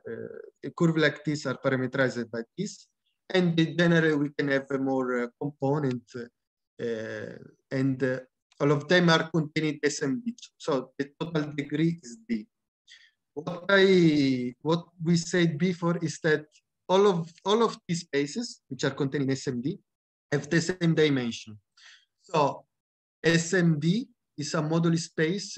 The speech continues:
where, uh, a boundary have the same dimension, has the same dimension of all the space.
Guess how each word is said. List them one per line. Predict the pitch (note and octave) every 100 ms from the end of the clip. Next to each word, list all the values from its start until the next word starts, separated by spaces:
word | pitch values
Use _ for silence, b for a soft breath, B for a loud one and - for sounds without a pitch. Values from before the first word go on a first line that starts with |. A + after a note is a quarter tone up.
| A3
where, | F3 D3+ D3 C#3 C3+
uh, | C3 _ _
a | D#3 - -
boundary | F#3 G3+ G3 G#3 G#3+ A3+ A#3 - -
have | D#3+ E3 -
the | E3
same | - F#3 F#3+
dimension, | F3+ F3 E3 E3 F3 E3+ - F#3+ G3 F#3+ _ _ _ _
has | D3+ D3
the | F3+
same | E3 F#3 F3+
dimension | F#3 E3+ E3 F3 - F#3+
of | F3+ F3+
all | E3
the | D#3 D#3
space. | - A#2+ A2 G#2+ -